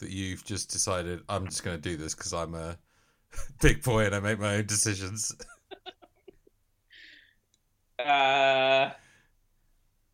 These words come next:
Speaker 2: I, well, I mean, I've spent a lot on holidays in the last ten years, so
Speaker 1: Mm-hmm.
Speaker 2: probably, probably those things.
Speaker 1: Oh, fair
Speaker 2: D-,
Speaker 1: enough.
Speaker 2: or did you mean in food-related ways?
Speaker 1: I did mean in food-related ways, yeah.
Speaker 2: I bought a sports car once.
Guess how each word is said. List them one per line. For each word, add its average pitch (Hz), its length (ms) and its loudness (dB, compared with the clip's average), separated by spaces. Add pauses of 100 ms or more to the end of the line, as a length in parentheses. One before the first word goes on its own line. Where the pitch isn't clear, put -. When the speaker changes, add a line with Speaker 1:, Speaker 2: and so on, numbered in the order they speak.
Speaker 2:
I, - 100 -14 (400)
well, 143 220 4
I 135 120 6
mean, 135 180 -2
I've 139 120 0
spent - 280 0
a 113 60 2
lot 110 280 2
on 113 80 0
holidays 87 560 0
in 82 100 -14
the 87 60 -4
last 92 420 2
ten 98 180 4
years, 90 540 -2 (160)
so 107 160 0
Speaker 1:
Mm-hmm. 90 240 -4
Speaker 2:
probably, - 540 -12 (560)
probably 95 240 4
those 101 300 6
things. 95 500 2
Speaker 1:
Oh, 87 140 -8
fair 85 220 -6
Speaker 2:
D-, 85 40 -4
Speaker 1:
enough. 82 140 -4
Speaker 2:
or 139 100 8
did - 80 -2 (140)
you 139 120 -4
mean 135 200 6
in 127 160 4
food-related 104 760 2
ways? 90 320 0
Speaker 1:
I 120 60 4
did 131 240 0
mean 123 140 2
in 110 80 2
food-related 98 680 -2
ways, 85 320 -6
yeah. 87 300 -2 (960)
Speaker 2:
I 135 100 8
bought 185 240 8
a 147 40 8
sports - 460 4
car 87 300 2
once. 90 560 -4